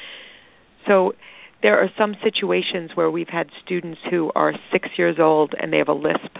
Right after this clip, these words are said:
and the, and you'll, you'll know this better than me, Doctor T. Oftentimes, they'll say that a six-year-old with a lisp isn't entitled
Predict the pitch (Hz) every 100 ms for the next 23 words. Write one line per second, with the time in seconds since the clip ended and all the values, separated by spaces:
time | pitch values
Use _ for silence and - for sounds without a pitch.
0 | - - - - - - _ 165 160 160
1 | 151 - - - 160 160 78 80 - -
2 | - - - - - _ _ _ _ _
3 | _ _ - 170 - - _ 185 190 -
4 | 196 226 208 202 220 208 208 185 185 180
5 | - 180 180 165 160 160 180 175 143 -
6 | 160 175 147 151 - - - 226 285 339
7 | 254 196 175 175 175 - - _ - 180
8 | 180 - 185 180 170 - 165 - - 285
9 | - 185 170 165 156 165 170 175 247 170
10 | 196 - - _ _ _ _ _ _ _
11 | _ - 214 233 - 202 - 202 196 202